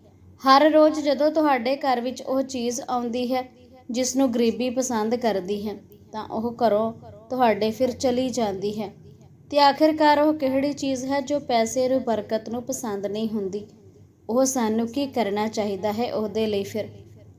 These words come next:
ਆਖਦੇ ਹਨ ਜੀ ਕਿ ਹਰ ਰੋਜ਼ ਸਾਡੇ ਘਰ ਵਿੱਚ ਪ੍ਰਵੇਸ਼ ਮਾਤਾ ਲਕਸ਼ਮੀ ਦਾ ਹੋਵੇ,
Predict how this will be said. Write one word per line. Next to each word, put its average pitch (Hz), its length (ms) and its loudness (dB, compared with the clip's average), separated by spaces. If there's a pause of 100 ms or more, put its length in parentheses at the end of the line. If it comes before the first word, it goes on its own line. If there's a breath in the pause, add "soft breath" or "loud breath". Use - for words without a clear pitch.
(120)
ਆਖਦੇ 269 460 4
ਹਨ 294 220 2
ਜੀ 302 160 0
ਕਿ 320 160 0
ਹਰ 277 300 2
ਰੋਜ਼ 277 240 2
ਸਾਡੇ 254 460 0
ਘਰ 254 240 0
ਵਿੱਚ 233 200 -2
ਪ੍ਰਵੇਸ਼ 233 560 -2
ਮਾਤਾ 220 340 -4
ਲਕਸ਼ਮੀ 220 460 -6
ਦਾ 233 180 0
ਹੋਵੇ, 202 360 -4